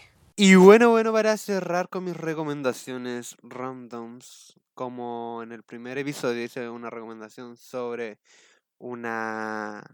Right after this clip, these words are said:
canción, ahora voy a hacer una recomendación sobre un podcast, y este es Hoponopo Niña, de Arenita y Estero. Está súper buenísimo, a mí me, por lo menos me encantó,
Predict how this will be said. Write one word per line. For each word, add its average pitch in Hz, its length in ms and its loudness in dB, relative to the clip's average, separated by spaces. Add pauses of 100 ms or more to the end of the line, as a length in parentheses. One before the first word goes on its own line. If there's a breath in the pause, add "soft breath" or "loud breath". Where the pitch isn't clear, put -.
(600)
canción, 214 440 4 (220)
ahora 156 280 4
voy 190 100 0
a - 40 0
hacer 208 120 -4
una 208 140 -2
recomendación 170 760 -6
sobre 175 380 -4
un 160 140 -10 (100)
podcast, 160 600 2 (200 soft breath)
y 180 140 -4
este 208 520 -4
es - 200 -12 (200)
Hoponopo 214 720 2
Niña, 185 600 -6 (200)
de 135 800 -10 (440)
Arenita 190 480 -4
y 214 80 0
Estero. 156 560 -4
Está 135 480 -6
súper 147 360 -12
buenísimo, 131 960 -4
a 123 60 -2
mí 123 120 -10
me, 131 120 -12
por 123 140 -16
lo 110 80 -16
menos 117 180 -14
me 123 60 -16
encantó, 110 580 -18